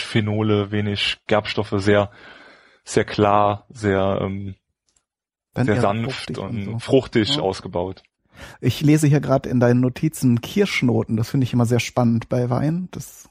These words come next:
Speaker 2: kann
Speaker 1: Ja.
Speaker 2: ich mir gut vorstellen. Oder Beeren, hm?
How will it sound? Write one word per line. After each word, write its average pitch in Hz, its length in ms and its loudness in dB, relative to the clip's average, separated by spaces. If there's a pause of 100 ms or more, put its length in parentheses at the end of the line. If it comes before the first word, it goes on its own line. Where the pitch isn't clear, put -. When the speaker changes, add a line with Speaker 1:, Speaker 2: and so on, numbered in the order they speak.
(300)
Speaker 2:
kann 104 120 2
Speaker 1:
Ja. 98 40 4
Speaker 2:
ich - 100 -18
mir 120 100 -2
gut 131 160 -10
vorstellen. 135 580 -2 (540)
Oder 117 180 4
Beeren, 107 500 2 (120)
hm? 139 320 -2